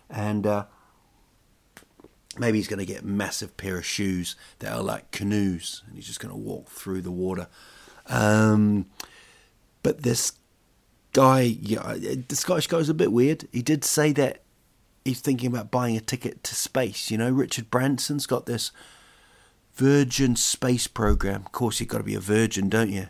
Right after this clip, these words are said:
You know, no one's been to the moon. How many people actually have been to the moon? Not,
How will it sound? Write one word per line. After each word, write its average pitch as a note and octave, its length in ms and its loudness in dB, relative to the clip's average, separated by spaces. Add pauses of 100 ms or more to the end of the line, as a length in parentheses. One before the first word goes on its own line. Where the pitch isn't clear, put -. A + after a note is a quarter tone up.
You G2+ 140 -10
know, A2 100 -6
no G#2+ 200 -2
one's G2+ 160 -4
been G2 160 -6
to G2 100 -10
the - 80 -6
moon. G2 320 -2 (280)
How G#3 100 0
many A3 120 6
people F#3 380 0
actually C#3+ 460 -2
have A#2 480 -4
been A#2 240 2
to A2 140 -6
the G#2 100 0
moon? F#2+ 320 -2 (180)
Not, - 220 4